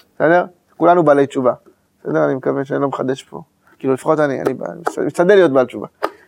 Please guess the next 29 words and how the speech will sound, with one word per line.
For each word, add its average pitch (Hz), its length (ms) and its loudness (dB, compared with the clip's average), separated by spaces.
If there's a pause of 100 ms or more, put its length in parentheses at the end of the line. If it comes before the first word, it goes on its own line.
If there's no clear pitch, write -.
(120)
בסדר? 180 340 2 (440)
ואומר 139 1600 4
רב 214 60 4
צדוק, 226 300 4
כאילו, 175 180 6
גם 247 200 6
העבירות 214 520 6
שאדם 185 440 6
עשה, 196 440 4 (760)
אתה 156 80 -6
צריך 196 180 2
לבקש 165 320 2
על 135 60 2
זה 123 100 0
סליחה. - 300 -6 (1080)
אבל 147 280 4
באמת, 175 400 4
באמת, 202 480 4
זה 156 140 6
לא 214 100 10
היה 202 140 6
סתם 175 320 2
במקרה. 135 400 0 (1160)
זה 175 120 2
לא 214 60 8
היה 220 120 10
במקרה. 151 420 -2 (500)
יש 254 380 6
פה, 311 140 6